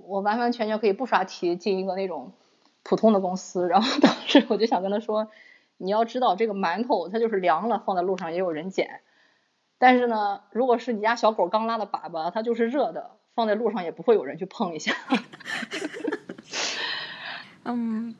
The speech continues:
Speaker 2: 对，但这确实是我们大部分的普通人所面临的现状，就无论是成人世界还是儿童世界，其实真的都还蛮残酷的，现在。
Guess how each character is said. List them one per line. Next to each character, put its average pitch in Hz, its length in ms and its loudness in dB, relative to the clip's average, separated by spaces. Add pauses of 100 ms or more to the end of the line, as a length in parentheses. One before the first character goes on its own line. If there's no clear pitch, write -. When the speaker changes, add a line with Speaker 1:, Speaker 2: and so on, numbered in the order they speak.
(120)
Speaker 2:
对， - 260 -6
但 240 240 0
这 269 100 -4
确 262 220 0
实 214 120 -2
是 240 140 -4
我 208 120 2
们 131 560 -8
大 196 180 6
部 196 160 -2
分 202 140 -2
的 180 80 2
普 180 160 -6
通 180 200 -2
人 175 140 0
所 180 140 -2
面 175 240 -2
临 147 200 -6
的 95 460 -4
现 170 320 -6
状， 180 380 -8
就 190 120 -4
无 170 160 0
论 226 160 -2
是 196 400 -2
成 175 220 -2
人 214 160 0
世 226 140 -2
界 202 180 2
还 175 160 0
是 175 280 -2
儿 139 120 2
童 196 160 -4
世 196 180 -6
界， 190 200 -2
其 175 180 -6
实 202 340 -6 (960)
真 226 200 -2
的 190 120 2
都 175 640 -2
还 - 340 -4
蛮 82 240 -8
残 - 280 -8
酷 - 220 -8
的， - 160 -12
现 175 220 -10
在。 - 280 -10